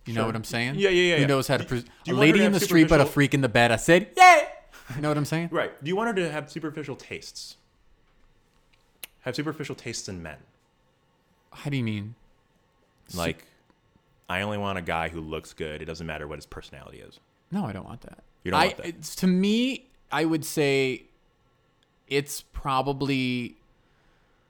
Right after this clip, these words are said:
Speaker 1: sixty or seventy percent looks, and then, like, thirty to forty percent personality. Like, at
Speaker 2: That's
Speaker 1: a
Speaker 2: what you
Speaker 1: certain
Speaker 2: want in a
Speaker 1: point,
Speaker 2: woman, or you want in a guy?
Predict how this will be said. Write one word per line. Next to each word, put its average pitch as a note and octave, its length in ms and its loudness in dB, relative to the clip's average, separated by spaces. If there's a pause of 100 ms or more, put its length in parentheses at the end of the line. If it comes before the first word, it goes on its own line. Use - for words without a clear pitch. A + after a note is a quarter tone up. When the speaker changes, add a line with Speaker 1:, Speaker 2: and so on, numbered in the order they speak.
(480)
Speaker 1:
sixty - 680 -6
or D3+ 100 2
seventy C3 360 -2
percent C3+ 400 -6
looks, G#2 520 -6 (680)
and A2 200 -4
then, G#2 260 -2
like, G2+ 240 -4
thirty A2 320 0
to G#2+ 60 -6
forty G#2 280 -4
percent G2+ 420 -8
personality. - 840 -10 (160)
Like, A#2+ 220 -6 (200)
at D3+ 140 4
Speaker 2:
That's - 0 -
Speaker 1:
a D3+ 40 4
Speaker 2:
what - 40 2
you A#2 80 2
Speaker 1:
certain G#3 160 8
Speaker 2:
want A2 140 6
in - 80 10
a F#3+ 40 4
Speaker 1:
point, D#3+ 180 6
Speaker 2:
woman, C#3+ 140 0
or A2+ 40 2
you G2+ 80 0
want G2 160 0
in E2+ 80 -6
a D#2 40 -6
guy? D#2 280 -10